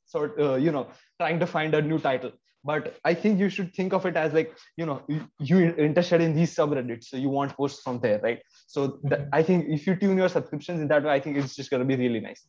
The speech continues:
Speaker 1: Advice in general, I think that's been nice. And I'm,
Speaker 2: Yeah,
Speaker 1: I
Speaker 2: I
Speaker 1: just
Speaker 2: know.
Speaker 1: rarely go to my homepage anyway,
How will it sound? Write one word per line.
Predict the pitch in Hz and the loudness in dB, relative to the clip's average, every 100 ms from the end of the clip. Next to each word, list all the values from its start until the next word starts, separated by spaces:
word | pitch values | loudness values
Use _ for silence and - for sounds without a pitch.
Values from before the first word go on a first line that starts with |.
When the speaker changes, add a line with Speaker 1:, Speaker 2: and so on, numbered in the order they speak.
| _ | _
Speaker 1:
Advice | 127 127 123 127 - | 0 4 4 2 -8
in | 131 | -6
general, | 117 113 104 | 0 0 0
I | 98 | -2
think | 110 110 _ _ _ | -4 -12 _ _ _
that's | 123 113 | -6 -4
been | 120 | -2
nice. | 110 113 | -2 0
And | 143 | 2
I'm, | 147 | 2
Speaker 2:
Yeah, | 247 220 | 2 4
Speaker 1:
I | |
Speaker 2:
I | 208 | 4
Speaker 1:
just | 214 | 4
Speaker 2:
know. | 240 | 6
Speaker 1:
rarely | 165 175 180 | 6 6 4
go | 156 | 4
to | 151 | 2
my | 147 143 | 0 0
homepage | 139 131 127 113 | -2 -4 -6 -6
anyway, | 104 104 | -8 -8